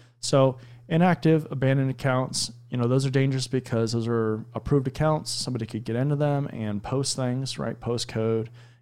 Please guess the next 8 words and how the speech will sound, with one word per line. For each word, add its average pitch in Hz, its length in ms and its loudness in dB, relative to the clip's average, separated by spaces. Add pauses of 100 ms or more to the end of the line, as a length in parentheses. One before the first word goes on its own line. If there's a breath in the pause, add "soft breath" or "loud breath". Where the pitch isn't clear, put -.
(180 loud breath)
and 110 380 -4
do 120 160 -2
all 113 120 0
those 113 160 0
kind 113 140 -4
of 110 60 -10
things. 117 300 -6 (540 soft breath)
Um, 120 400 -2